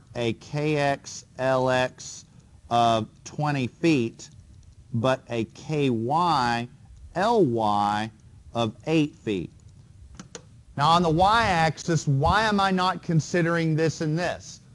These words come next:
Well, this is obviously the longest. Remember, columns get weaker the longer they get. So which segment am I gonna check along the y-axis?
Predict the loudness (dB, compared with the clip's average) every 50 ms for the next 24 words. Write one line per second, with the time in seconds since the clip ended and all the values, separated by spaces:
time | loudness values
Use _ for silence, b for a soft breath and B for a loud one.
0 | -16 -6 0 2 4 4 4 2 0 0 0 2 2 4 4 4 2 2 0 -2
1 | -2 -2 0 0 0 0 -2 -2 -2 0 0 -2 -2 -4 -6 -8 -12 -16 -20 -20
2 | -20 -8 -4 -2 -2 0 0 -2 -4 -6 -10 -6 0 4 4 4 6 4 4 4
3 | 4 4 2 0 0 0 -2 -2 0 0 -2 -2 -2 -2 -2 -2 -2 -2 -2 0
4 | 0 0 0 0 -2 -2 -2 -2 -4 -4 -4 -6 -8 -8 -10 B B B B B
5 | B 0 2 4 6 6 4 4 2 0 -2 0 0 0 2 2 2 2 2 2
6 | 0 0 0 -2 -2 -2 0 -2 0 0 -2 0 0 0 0 0 -2 -2 -2 -2
7 | 0 0 0 0 0 0 0 -2 -4 -6 -6 -6 -8